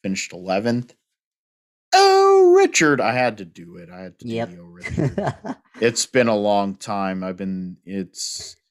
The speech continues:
Speaker 1: you know, between Miss Hummer showing up on the Indy five hundred and they're making everything about her, even though she's a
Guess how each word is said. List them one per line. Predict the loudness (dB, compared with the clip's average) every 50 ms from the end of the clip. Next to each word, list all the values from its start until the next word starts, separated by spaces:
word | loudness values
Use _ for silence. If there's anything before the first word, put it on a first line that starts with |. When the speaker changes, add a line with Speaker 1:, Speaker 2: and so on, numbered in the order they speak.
| _ _ _ _ _ _ _ _ -8
Speaker 1:
you | -4
know, | -2 -2 -2
between | -4 -4 -8 -6 -4 -4 -2 -2 0
Miss | -2 -2 -4 -6 -6
Hummer | -4 -4 -4 -2 -2 -2 -2 -2 -2 -4 -6 -8 _ _ _ _ _ _ _
showing | _ -12 -10 -6 -4 -2 -2 -2 -2 -4 -4 -4
up | -4 -4 -6 -6 -6 -6
on | -6 -6 -6
the | -8 -8 -8
Indy | -8 -8 -8 -10
five | -8 -6 -4 -4 -4 -4 -6
hundred | -8 -10 -10 -10 -10 -10 -10
and | -10 -12
they're | -10 -10
making | -12 -12 -14 -12 -10 -8 -8 -8 -8 -12 -14 -14 -12
everything | -12 -14 -16 -14 -16 -16 -16 -16 -16 -16
about | -16 -14 -14 -12 -12 -12 -12
her, | -10 -10 -8 -8
even | -10 -12 -14 -18 -20
though | -20 -20 -20
she's | _ -20 -20 -20 -20 -20
a | -20 -20 -20